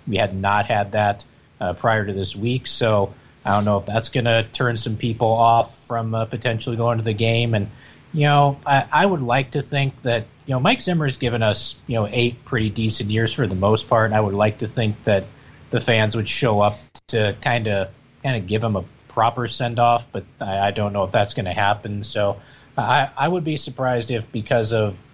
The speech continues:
you know, apathy and now the, uh, reinstituted mandates and things of that nature, uh, I would be surprised if we saw a, a full house at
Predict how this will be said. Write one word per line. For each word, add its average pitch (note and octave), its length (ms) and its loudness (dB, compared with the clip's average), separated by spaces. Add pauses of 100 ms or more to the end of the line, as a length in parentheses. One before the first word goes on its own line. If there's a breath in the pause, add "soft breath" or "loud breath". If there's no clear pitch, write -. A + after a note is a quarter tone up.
(160)
you B2 80 -2
know, A2+ 120 2
apathy A2+ 840 0
and G2+ 160 -4
now G#2+ 260 4
the, G2+ 400 -2 (340)
uh, G2+ 100 2
reinstituted G#2+ 840 0
mandates G#2+ 640 2
and G2+ 120 -4
things G#2 240 0
of F#2 60 -4
that G2+ 200 4
nature, G2+ 500 -2 (280)
uh, A2+ 40 0
I G2+ 200 2
would A#2 160 -2
be A2 120 -2
surprised G2+ 560 -2
if F#2+ 120 -10
we G#2 80 -6
saw G2 520 0
a, G2 60 -4 (200)
a G#2 100 -2
full G2+ 300 -2
house G2 520 0
at G#2 240 0